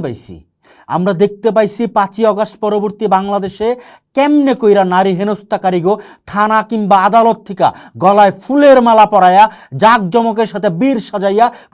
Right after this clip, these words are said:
মুক্তি দিয়া নিয়ে আসছে। হাতে আসিল ওই সময় কোরআন শরীফ, অথচ আমরা নব্বই পার্সেন্ট মুসলমানগো দেশে নারী হেনস্থাকারীগো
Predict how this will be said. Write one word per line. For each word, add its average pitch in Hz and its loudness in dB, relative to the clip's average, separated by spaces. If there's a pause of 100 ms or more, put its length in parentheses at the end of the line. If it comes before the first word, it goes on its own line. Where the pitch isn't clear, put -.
(140)
মুক্তি 240 -2
দিয়া 202 2
নিয়ে 175 0
আসছে। - -16 (500)
হাতে 170 -4 (100)
আসিল 196 -2 (380)
ওই 202 2 (120)
সময় 175 0
কোরআন 175 -2 (100)
শরীফ, 156 -6 (200)
অথচ 220 -6 (160)
আমরা 196 0 (420)
নব্বই 214 0
পার্সেন্ট 226 -4
মুসলমানগো 220 -4
দেশে 202 -8 (440)
নারী 233 4 (100)
হেনস্থাকারীগো 214 0